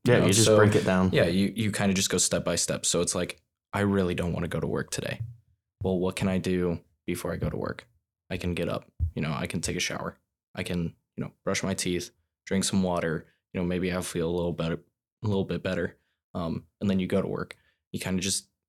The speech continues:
Speaker 1: you deal with it. You, you know, you try to not let it stress you out.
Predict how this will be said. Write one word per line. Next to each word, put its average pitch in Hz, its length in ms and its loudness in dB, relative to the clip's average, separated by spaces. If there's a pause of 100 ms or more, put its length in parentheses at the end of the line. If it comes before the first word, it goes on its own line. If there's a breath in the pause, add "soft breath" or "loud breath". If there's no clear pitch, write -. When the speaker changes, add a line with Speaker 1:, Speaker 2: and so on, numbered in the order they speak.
(120)
Speaker 1:
you 101 100 -2
deal 104 220 0
with 104 160 0
it. 120 200 -2 (540)
You, 95 220 -12
you 92 160 -10
know, 90 120 -12
you 90 140 -2
try 95 220 0
to 101 80 0
not 90 280 -2
let 92 120 0
it 85 140 -4
stress - 360 -2
you 92 120 2
out. 90 260 -2